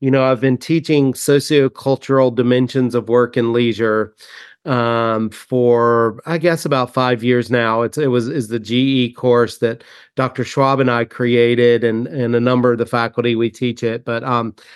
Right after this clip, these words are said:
I have a, we, we have a module on mindfulness, and I always tell the students about how,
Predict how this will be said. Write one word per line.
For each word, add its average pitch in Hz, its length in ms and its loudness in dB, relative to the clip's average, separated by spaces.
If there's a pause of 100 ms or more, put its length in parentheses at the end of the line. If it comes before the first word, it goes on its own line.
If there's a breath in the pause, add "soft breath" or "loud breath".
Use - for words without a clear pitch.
(120 loud breath)
I 131 60 0
have 143 180 0
a, 127 240 -2 (220)
we, 147 280 0
we 147 180 2
have 147 140 0
a 143 60 2
module 135 680 0
on 127 160 0
mindfulness, 127 840 -2
and 120 100 0
I 123 140 0
always 139 260 0
tell 143 200 0
the 127 100 -2
students 131 460 -2
about 117 260 -2
how, 117 440 0